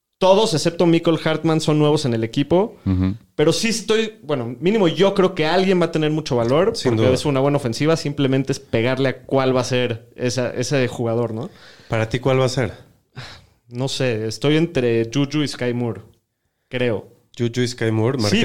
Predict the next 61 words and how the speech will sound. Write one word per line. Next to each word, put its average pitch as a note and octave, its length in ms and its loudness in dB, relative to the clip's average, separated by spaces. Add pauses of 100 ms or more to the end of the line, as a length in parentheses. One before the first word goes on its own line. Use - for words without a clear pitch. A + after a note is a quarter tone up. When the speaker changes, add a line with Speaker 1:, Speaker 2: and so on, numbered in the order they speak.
Speaker 1:
pero - 160 4
Speaker 3:
Valdez, B2 100 2
Speaker 1:
si F3+ 80 4
es, - 80 4
Speaker 3:
¿no? C#3 180 0
Speaker 1:
si F#3+ 200 0
es G#3 100 2
Márquez, A3 320 2
Speaker 3:
Márquez G#3 300 2
Speaker 1:
tampoco G3+ 120 4
Speaker 3:
es F3 40 6
al - 60 6
Speaker 1:
me F#3 40 2
Speaker 3:
que C3+ 140 4
más C3 80 4
le C#3 60 4 (100)
Speaker 1:
sorprendería. E3 160 4
Speaker 3:
pagaron. E3 840 2
Speaker 1:
Sí, F#3+ 340 -2
pero F3 160 2
no F#3 140 4
se F#3+ 140 2
me F#3+ 80 2
hace F#3 160 -4
que F#3 80 -2
es - 80 -4
un F3+ 480 -2
jugador C#3+ 400 -2
de D3+ 240 -2
volumen. C3 560 0
Speaker 2:
Estoy F#2+ 180 0
de F2+ 80 2
acuerdo. E2+ 300 0
Speaker 1:
Entonces, D#3+ 400 -2
chance F3+ 320 0
sí F3 80 2
va F3 80 4
a F3 40 -2
tener D3+ 200 -4
sus - 300 -6
explosiones, D3+ 840 -2
pero B2 240 -2
no C#3+ 260 0
lo E3 140 4
veo D#3+ 220 2
tan D3+ 260 -4
consistente C#3+ 580 -6
semana C3 280 -4
a C3 40 -8
semana B2+ 320 -6
como A2+ 360 -8
creo C3 260 0
que B2+ 100 -10
puede B2 200 -6
Speaker 3:
No, A#2+ 60 -4
Speaker 1:
llegar B2+ 160 0
a - 20 -4
Speaker 3:
está A#2+ 120 -2
Speaker 1:
ser. A#2 80 4
Speaker 3:
durísimo. G#2+ 360 0
Yo - 60 -8